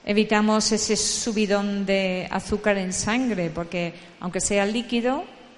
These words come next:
sigue teniendo esa, esa carga dulce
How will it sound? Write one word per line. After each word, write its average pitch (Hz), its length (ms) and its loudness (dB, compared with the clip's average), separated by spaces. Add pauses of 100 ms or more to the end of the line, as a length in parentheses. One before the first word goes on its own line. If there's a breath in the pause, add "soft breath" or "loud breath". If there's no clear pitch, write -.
(140)
sigue 185 340 -2
teniendo 185 760 -2 (1000)
esa, 175 680 0
esa 208 200 0
carga 196 800 -2
dulce 233 720 0